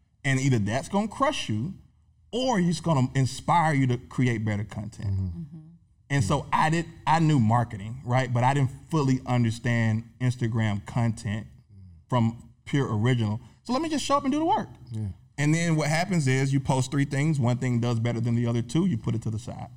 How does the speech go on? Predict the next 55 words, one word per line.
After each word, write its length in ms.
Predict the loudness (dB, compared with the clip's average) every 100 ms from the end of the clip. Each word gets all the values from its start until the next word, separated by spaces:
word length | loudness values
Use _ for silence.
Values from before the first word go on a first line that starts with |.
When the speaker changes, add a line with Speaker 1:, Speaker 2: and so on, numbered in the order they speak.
| -20 _ _ -6
Speaker 1:
And 100 | 0
you 60 | 2
do 160 | 2
three 160 | 2 2
more, 260 | 2 2 2
and 100 | 2
one 140 | 2
does 180 | 2 0
better 240 | 0 0
than 120 | 0
the 100 | 0
other 140 | 0 -2
two, 160 | -2
and 100 | 0
you 60 | -2
put 160 | -2 -6
it 80 |
to 60 | -8
the 60 | -10
side. 280 | -12 -14 -18 -20 _ _
And 120 | 0 2
then 60 |
you 100 | 4
do 140 | 2 0
three 180 | 0
more. 280 | 2 2 0
Now 160 | 2 2
you 100 | 0
got 260 | -4 -6
three 180 | -2 0
that's 180 | 0 -2
done 440 | -2 0 0 0
well, 440 | 0 0 -2 -6 -10 -16 _ _ _ _ _ -6
but 80 | 0
one 260 | 4 4
of 140 | 4 2
those 180 | 2 0
three 200 | 0 0
has 100 | 2
done 220 | 0 0
better 280 | 0 0 0
than 160 | 0
the 140 | 2 2
other 200 | 0 -4
three. 300 | -6 -10 -4
Speaker 2:
So 100 | 0
do 80 | 2
you 80 | 2
post 300 | 2 0 0
the 80 | 0
three 300 | 2 2 2
in, 360 | 2 4 4
like, 320 | 2 0 -2
do 80 | 2
you, 260 | 4 4